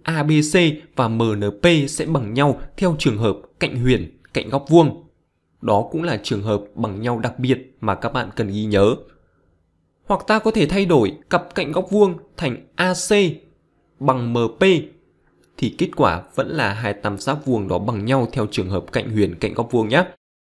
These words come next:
Vận dụng định lý này các bạn sẽ chỉ ra cho thầy trong hỏi chấm một, cặp tam giác vuông nào bằng nhau trong bốn tam giác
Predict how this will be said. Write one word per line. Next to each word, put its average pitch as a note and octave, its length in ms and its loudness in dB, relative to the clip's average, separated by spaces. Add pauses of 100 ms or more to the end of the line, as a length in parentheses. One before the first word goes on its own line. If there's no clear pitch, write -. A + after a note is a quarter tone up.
(400)
Vận G3+ 140 -2
dụng F#3+ 200 -2
định F#3+ 160 0
lý B2+ 120 0
này C#3 240 0
các E3+ 60 0
bạn F3+ 220 -2
sẽ - 200 -8
chỉ A2 200 -2
ra B2+ 200 -2
cho C#3+ 120 -2
thầy C3+ 220 4 (360)
trong G#3+ 220 -2
hỏi E3+ 220 -2
chấm A2 180 -4
một, C#3 240 4 (320)
cặp - 280 -6
tam F#3+ 180 -2
giác A3 260 -4
vuông F3+ 240 2
nào A#2 400 -2
bằng B2 280 -2
nhau D3 220 2 (300)
trong B2 320 -4
bốn A#2 280 -2
tam C3 180 -2
giác C#3+ 140 -4